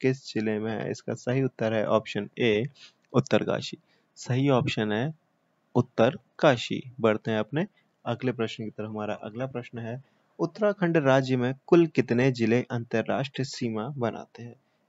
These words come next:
कितने जिले अंतर्राष्ट्रीय सीमा बनाते हैं? इसका सही उत्तर है ऑप्शन सी, सही उत्तर है ऑप्शन सी, पाँच। सही उत्तर है ऑप्शन सी, पाँच। बढ़ते हैं अपने अगले प्रश्न की तरफ। हमारा अगला प्रश्न है,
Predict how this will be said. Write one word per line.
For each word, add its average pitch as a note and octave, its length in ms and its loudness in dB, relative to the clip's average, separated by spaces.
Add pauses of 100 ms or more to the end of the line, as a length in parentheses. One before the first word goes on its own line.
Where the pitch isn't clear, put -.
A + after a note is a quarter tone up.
कितने A#2+ 300 -4
जिले A2+ 280 -2
अंतर्राष्ट्रीय A2 680 -6
सीमा A2+ 280 -4
बनाते A#2 360 -4
हैं? B2 80 -2
इसका A#2+ 200 -8
सही B2 220 -6
उत्तर A#2 340 -2
है A2+ 140 -4
ऑप्शन A2+ 460 -6
सी, B2 480 -4 (500)
सही B2+ 300 0
उत्तर A#2 300 0
है A2 180 0
ऑप्शन A2 420 -4
सी, G#2+ 360 -6 (1120)
पाँच। - 560 0
सही A2 300 -4
उत्तर G#2+ 320 -2
है D#3 220 -2 (140)
ऑप्शन A2 340 -6
सी, B2+ 420 -4 (480)
पाँच। - 400 -6 (120)
बढ़ते A#2 320 -6
हैं A2 120 -4
अपने A2 220 -8 (100)
अगले B2 240 6
प्रश्न D#3+ 300 2
की D3 60 2
तरफ। C#3+ 220 0
हमारा A2 240 -2
अगला B2 340 0
प्रश्न B2 300 -2
है, A#2+ 240 -6